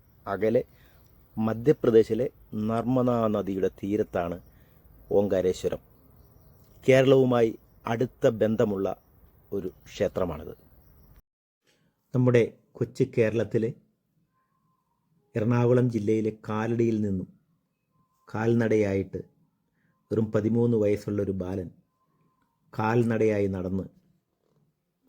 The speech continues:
ഓങ്കാരേശ്വരത്തെത്തുന്നു. അദ്ദേഹത്തിൻ്റെ പേരാണ്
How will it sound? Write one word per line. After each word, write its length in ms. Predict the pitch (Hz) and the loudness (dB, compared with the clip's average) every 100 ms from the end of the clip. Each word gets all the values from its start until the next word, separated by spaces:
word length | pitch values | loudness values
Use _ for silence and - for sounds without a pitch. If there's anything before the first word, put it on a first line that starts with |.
| _ _ _ _ _ _ _ - - | _ _ _ _ _ _ _ -16 0
ഓങ്കാരേശ്വരത്തെത്തുന്നു. 1120 | 113 123 117 113 113 104 101 87 85 78 73 _ _ _ _ _ _ _ _ _ _ _ _ - | 4 4 2 2 2 2 -2 -6 -10 -10 -12 _ _ _ _ _ _ _ _ _ _ _ _ -12
അദ്ദേഹത്തിൻ്റെ 580 | 101 113 107 98 107 101 | 0 0 0 -2 -2 -2
പേരാണ് 420 | 107 107 95 92 | -2 0 0 -4